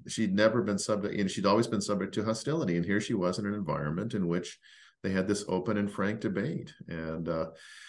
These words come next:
so those are the kinds of things that, you know, w-,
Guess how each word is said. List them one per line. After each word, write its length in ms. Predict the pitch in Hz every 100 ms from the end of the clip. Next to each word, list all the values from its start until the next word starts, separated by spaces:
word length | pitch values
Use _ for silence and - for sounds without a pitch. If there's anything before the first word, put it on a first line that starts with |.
| -
so 220 | - 135
those 220 | 120 202 -
are 40 |
the 80 | -
kinds 280 | - 202 139
of 100 | -
things 200 | 135 127
that, 180 | - 135
you 80 |
know, 240 | 123 104 - - -
w-, 220 | -